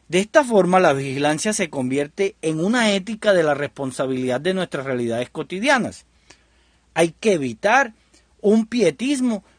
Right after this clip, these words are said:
que nos lleve a olvidarnos de nuestras obligaciones. Si miramos el Evangelio en el versículo cuarenta y uno, veremos que a Pedro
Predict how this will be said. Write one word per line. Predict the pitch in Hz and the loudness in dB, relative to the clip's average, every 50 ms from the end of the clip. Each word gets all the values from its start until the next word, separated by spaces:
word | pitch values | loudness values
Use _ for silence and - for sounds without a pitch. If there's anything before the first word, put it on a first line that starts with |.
| _ _ | _ _
que | - 175 165 | -2 0 0
nos | 160 143 135 131 | 0 0 -2 -4
lleve | 123 147 185 214 233 233 240 214 202 _ _ - | -2 0 2 2 2 0 -2 -6 -8 _ _ -4
a | 165 | 0
olvidarnos | 147 147 143 135 127 135 127 127 156 180 202 208 214 214 190 151 | 2 2 2 2 0 -2 -2 2 2 2 2 0 -2 -6 -8 -6
de | 147 139 | -4 -4
nuestras | 135 131 123 113 - 123 113 - - | -2 -2 -4 -6 -8 -12 -12 -10 -8
obligaciones. | 110 110 110 110 104 107 92 - - - 98 101 101 98 - - _ _ _ _ _ _ _ _ _ _ _ _ _ | -6 -6 -6 -6 -6 -8 -10 -10 -12 -12 -12 -12 -12 -14 -18 -20 _ _ _ _ _ _ _ _ _ _ _ _ _
Si | - - 220 226 | -8 -2 0 2
miramos | 254 247 247 285 330 349 320 254 | 4 6 6 6 6 4 4 2
el | 285 247 | 4 4
Evangelio | 196 170 165 151 151 180 190 214 226 214 | 6 4 4 2 2 0 0 0 0 0
en | 190 | 0
el | 160 | -2
versículo | 143 139 127 123 196 190 185 233 220 190 | -2 -2 -4 -4 -6 -6 -2 0 0 0
cuarenta | 170 160 143 135 131 120 - 127 | 2 0 0 0 -2 -4 -6 -6
y | 131 151 | -4 -4
uno, | 170 190 185 | -4 -2 0
veremos | 170 151 139 147 165 190 220 214 - | 0 0 0 0 -2 -2 -4 -6 -8
que | - - 165 139 | -4 0 0 0
a | 120 110 - | 0 0 0
Pedro | 214 226 254 269 285 294 269 | 0 2 2 2 2 0 -2